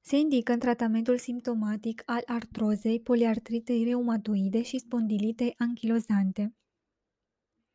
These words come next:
Doze și administrare. Deoarece riscurile cardiovasculare ale celecoxibului pot crește odată cu doza și durata expunerii,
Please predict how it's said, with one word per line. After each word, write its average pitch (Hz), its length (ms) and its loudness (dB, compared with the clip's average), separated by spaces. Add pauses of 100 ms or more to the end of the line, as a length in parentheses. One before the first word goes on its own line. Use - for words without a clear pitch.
(680)
Doze 269 340 2
și 254 160 0
administrare. 226 920 0
Deoarece 226 500 4
riscurile 247 520 0
cardiovasculare 226 1000 0
ale 214 200 4
celecoxibului 220 960 0
pot 240 200 0
crește 226 460 0
odată 226 420 2
cu 214 180 -2
doza 214 320 2
și 214 140 -4
durata 214 340 0
expunerii, 214 680 -2